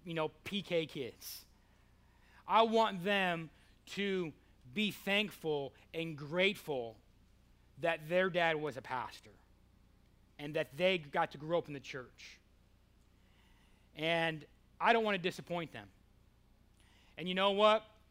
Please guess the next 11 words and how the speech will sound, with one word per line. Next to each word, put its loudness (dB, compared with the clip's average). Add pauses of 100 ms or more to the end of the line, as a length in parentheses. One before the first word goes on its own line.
(300)
If -6
I 8
had 6
the -2
choice 0
of -4
disappointing -2
you 0 (500)
or -2
disappointing -2
them, 0